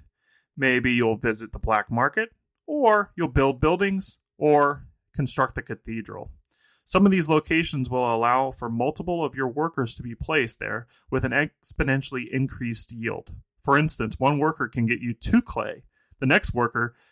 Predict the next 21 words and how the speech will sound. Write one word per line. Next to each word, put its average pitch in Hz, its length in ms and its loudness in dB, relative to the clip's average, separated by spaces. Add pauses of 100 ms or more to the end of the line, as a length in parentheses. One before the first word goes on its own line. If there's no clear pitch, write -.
(160)
can 135 100 2
get 120 200 -2
you 117 80 -2
three 190 320 0
clay 95 400 -6 (260)
or 123 460 6 (140)
a 131 60 -6
single 113 340 -2
gold. 110 440 -2 (380)
But 131 100 2
be 143 120 6
careful, 135 520 4 (320)
as 127 160 -2
too - 160 2
many 175 160 6
workers 156 440 0
in 120 120 0
one 117 200 0
spot 185 420 4 (300)
may 143 320 4
be 123 180 -2